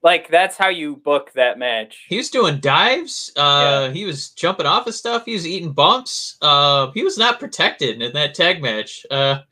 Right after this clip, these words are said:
Speaker 2: he wasn't eating the bumps that Darby does, but, uh, nobody, um, should be doing that to themselves. I don't know how Darby
Speaker 1: <laughs>
Speaker 2: survives,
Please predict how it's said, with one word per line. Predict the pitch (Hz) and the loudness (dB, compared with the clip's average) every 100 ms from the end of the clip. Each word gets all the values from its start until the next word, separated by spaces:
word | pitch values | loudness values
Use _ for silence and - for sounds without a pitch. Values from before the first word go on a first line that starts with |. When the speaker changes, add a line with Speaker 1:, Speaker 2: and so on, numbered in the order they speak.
| _ _ _ _ - | _ _ _ _ 2
Speaker 2:
he | 233 | 4
wasn't | 208 196 | 4 2
eating | 190 | 0
the | 170 | 0
bumps | 151 165 160 | 2 2 2
that | 156 | -4
Darby | 139 170 180 135 | 2 2 2 -2
does, | 113 107 107 - | -4 -4 -6 -8
but, | 123 107 - | -6 -6 -6
uh, | 110 104 | -6 -6
nobody, | 113 143 131 110 98 - _ | -2 -2 0 -4 -6 -12 _
um, | 104 104 101 | -4 -2 -4
should | - 120 | -8 -10
be | 113 | -8
doing | 104 107 104 | -4 -4 -2
that | 107 | -6
to | - | -6
themselves. | 104 104 113 104 110 - | -12 -6 -4 -4 -4 -6
I | 135 | -2
don't | 143 | 0
know | 135 | 2
how | 131 | 0
Darby | 120 123 - 117 | 2 2 2 0
Speaker 1:
<laughs> | |
Speaker 2:
survives, | - - 123 139 - | -2 0 0 0 -2